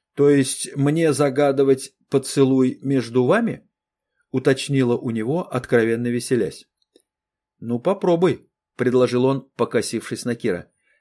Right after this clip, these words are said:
«Давно я не выказывал тебе свою любовь, малыш».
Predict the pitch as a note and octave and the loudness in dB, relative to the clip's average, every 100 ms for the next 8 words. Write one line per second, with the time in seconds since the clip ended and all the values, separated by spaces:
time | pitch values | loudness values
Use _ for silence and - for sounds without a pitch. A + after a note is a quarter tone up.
0 | _ G2+ C#3 D3+ E3+ D#3 B2+ A#2 - A2+ | _ -4 -2 0 0 2 2 2 -4 -4
1 | B2 B2 B2 C3 A2 A2+ A2+ - A#2+ A#2 | -2 -2 0 0 0 -4 -6 -6 -4 -2
2 | A2+ - - B2 B2 A#2+ B2 A#2 - - | -4 -4 -10 -2 0 2 0 0 -4 -4
3 | G#2 G2+ F2 - | -6 -6 -8 -14